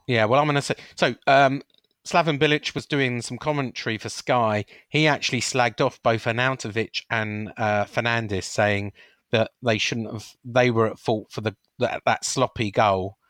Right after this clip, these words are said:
and that they should have remembered their finan-, uh, their defensive duties. I don't know if that's fair or not. I haven't seen the replay for that.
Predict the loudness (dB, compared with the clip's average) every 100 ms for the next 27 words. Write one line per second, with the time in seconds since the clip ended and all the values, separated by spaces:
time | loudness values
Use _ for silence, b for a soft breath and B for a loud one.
0 | b b b _ -4 -2 -2 -2 -2 -2
1 | -2 -4 -6 -8 _ _ -10 -4 -2 -4
2 | -2 -2 0 -2 0 -2 -6 -4 -2 0
3 | 0 -2 -2 -4 -4 -6 -8 -4 -4 -4
4 | -4 -4 -4 -6 -4 -4 -6 -6 -8 -2
5 | 2 2 2 0 -2 -2 -4 -4 -4 -4
6 | -2 -2 -2 -2 -2 -2 -2 -2 -2